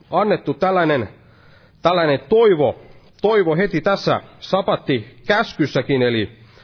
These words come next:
tässä jakeessa kolmetoista sanottiin näin, että "Puhu israelilaisille ja sano, pitäkää minun sapattini, sillä se on merkkinä meidän välillämme,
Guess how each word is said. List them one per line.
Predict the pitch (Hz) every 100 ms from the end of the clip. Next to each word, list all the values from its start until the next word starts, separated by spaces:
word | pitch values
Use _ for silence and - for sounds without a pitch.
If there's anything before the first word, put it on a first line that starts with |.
| - -
tässä | - 117
jakeessa | 147 180 151 143
kolmetoista | - 202 202 156 139 123
sanottiin | 123 156 139 - 135
näin, | 175 147
että | - 123 98 - _ _ _ _ _ _ _ _ - -
"Puhu | 180 185
israelilaisille | 208 202 180 160 175 190 175 165 139
ja | 120
sano, | 165 190 170 - - - - - - -
pitäkää | 202 226 196
minun | 175 165 139
sapattini, | - 202 202 170 - 139 127 -
sillä | - 131 117
se | 185
on | 202
merkkinä | 156 208 196 - 135
meidän | 143 185 135 117
välillämme, | 175 170 139 120 113